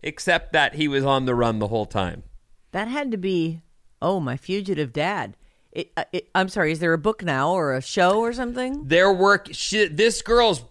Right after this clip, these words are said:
Speaker 1: like, gonna do a whole thing with this. So, yes,
Speaker 2: Oh.
Speaker 1: I bet there will be a show, uh, whatever, but it's kind of right out of a movie.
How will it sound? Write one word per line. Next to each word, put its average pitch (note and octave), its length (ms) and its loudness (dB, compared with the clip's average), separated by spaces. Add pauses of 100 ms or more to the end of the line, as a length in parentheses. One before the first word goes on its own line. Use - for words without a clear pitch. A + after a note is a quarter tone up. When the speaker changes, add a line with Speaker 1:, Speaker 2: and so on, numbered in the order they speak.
Speaker 1:
like, C#3+ 500 0
gonna C#3+ 520 4 (260)
do D3 220 2
a B2+ 40 2
whole C3 220 2
thing C#3 300 -2
with A2 160 -8
this. - 440 -10
So, - 200 -2
yes, C#3 340 4
Speaker 2:
Oh. - 20 2
Speaker 1:
I C3 100 2
bet D3 200 0
there C#3 140 2
will C3 320 2
be A#2 240 0
a G2+ 80 -2
show, G2+ 760 -2
uh, G2 300 -2
whatever, G#2+ 600 0
but F#2 400 -4 (1000)
it's - 480 -8 (240)
kind E3+ 320 0
of F3 140 -2
right F3 240 6
out F#3+ 180 6
of F#3 100 2
a F#3+ 60 0
movie. E3+ 560 -2